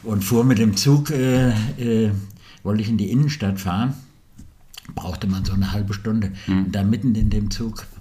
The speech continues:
Speaker 1: packte mich eine irre Panikattacke.
Speaker 2: Mhm.
Speaker 1: Also ich dachte, jetzt muss ich sterben. Hier in diesem Zug, in
Speaker 2: Mhm.
Speaker 1: diesem Moment muss ich sterben, ja. Atemnot,
Speaker 2: Mhm.
Speaker 1: all, all diese ganzen Geschichten, Herzrasen,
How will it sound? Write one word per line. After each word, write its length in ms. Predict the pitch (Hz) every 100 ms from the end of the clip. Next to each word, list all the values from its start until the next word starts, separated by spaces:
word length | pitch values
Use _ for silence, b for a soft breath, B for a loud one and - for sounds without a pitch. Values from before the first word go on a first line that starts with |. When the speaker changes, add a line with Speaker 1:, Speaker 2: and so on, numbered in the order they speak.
| -
Speaker 1:
packte 300 | 107 - 110
mich 220 | 98 98
eine 80 | 98
irre 340 | 95 127 117 101
Panikattacke. 800 | 98 95 85 65 - - 95 90
Speaker 2:
Mhm. 80 | 80
Speaker 1:
Also 140 | -
ich 80 | -
dachte, 260 | 98 -
jetzt 200 | 95 98
muss 200 | 104 101
ich 80 | 101
sterben. 380 | - 71 82 73 76
Hier 240 | 104 110 - B B
in 120 | 95
diesem 280 | 98 98 98
Zug, 260 | - 104 -
in 80 | 98
Speaker 2:
Mhm. 40 |
Speaker 1:
diesem 240 | 101 101 104
Moment 420 | 92 85 95 87
muss 160 | 95
ich 120 | 92 -
sterben, 440 | - 69 78 71
ja. 160 | - - B B B B B B B B B B B - - -
Atemnot, 680 | 85 85 90 80 80 78 73
Speaker 2:
Mhm. 40 |
Speaker 1:
all, 320 | - 90 92 85
all 120 | 90
diese 280 | 90 82 -
ganzen 380 | 85 92 92
Geschichten, 440 | - - 92 - 80
Herzrasen, 800 | 76 87 - 71 73 85 87